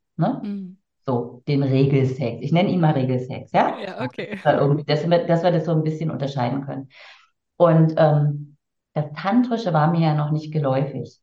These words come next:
Speaker 2: Mhm.
Speaker 1: Und erst als ich dann dieses Tantrische erfahren habe, dachte ich, okay,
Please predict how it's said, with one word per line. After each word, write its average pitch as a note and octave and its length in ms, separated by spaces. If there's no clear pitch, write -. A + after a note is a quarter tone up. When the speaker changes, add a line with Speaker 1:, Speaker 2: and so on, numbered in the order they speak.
Speaker 2:
Mhm. F#3+ 340
Speaker 1:
Und E3 120
erst G3+ 380
als - 220
ich F3+ 140
dann E3+ 200
dieses E3 320
Tantrische A3+ 640
erfahren F#3+ 640
habe, C3+ 260
dachte D#3 320
ich, - 160
okay, F#3 720